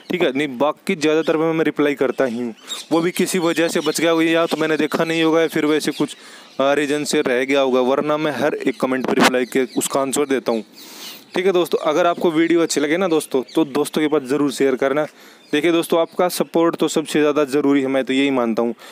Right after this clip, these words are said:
अगर आप, आप मेरे साथ बढ़ते रहोगे ना धीरे धीरे, मेरा मन भी यार करेगा, हाँ यार मेरे से पाँच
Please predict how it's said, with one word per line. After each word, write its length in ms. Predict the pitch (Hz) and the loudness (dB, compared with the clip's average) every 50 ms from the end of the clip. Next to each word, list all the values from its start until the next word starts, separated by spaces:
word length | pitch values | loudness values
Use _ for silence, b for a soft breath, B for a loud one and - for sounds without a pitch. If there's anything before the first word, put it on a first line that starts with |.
| B B - | B B -2
अगर 160 | 127 139 151 | 0 2 2
आप, 400 | - - 151 156 165 175 - - - - - | 2 2 4 4 4 2 0 -4 -6 -2 0
आप 180 | 170 165 170 | 0 2 2
मेरे 200 | 170 - 170 165 | 0 0 0 0
साथ 200 | 151 - 170 160 | 0 0 -2 -2
बढ़ते 340 | 147 127 135 123 117 - 180 | -2 -2 -2 -2 0 0 0
रहोगे 220 | 175 175 160 165 185 | 2 2 2 0 0
ना 80 | 190 | 0
धीरे 220 | 160 151 151 139 139 | 0 2 0 2 2
धीरे, 200 | 131 131 123 110 - - _ - | 2 0 0 -2 -4 -10 _ -10
मेरा 200 | 127 131 143 156 | -6 -2 0 0
मन 220 | 151 151 156 165 165 | 0 0 0 -2 -2
भी 120 | 160 165 147 117 127 | -2 -4 -2 -2 0
यार 160 | 131 135 127 | 0 0 0
करेगा, 340 | - - 117 123 127 123 - B B B B B B - | -2 -2 0 0 0 0 -2 B B B B B B -4
हाँ 80 | 120 131 | -2 0
यार 120 | 156 170 160 | 0 0 0
मेरे 180 | 156 160 151 | 0 0 0
से 80 | 139 147 | -2 -2
पाँच 300 | - 147 143 143 123 | -2 -2 -2 -2 -2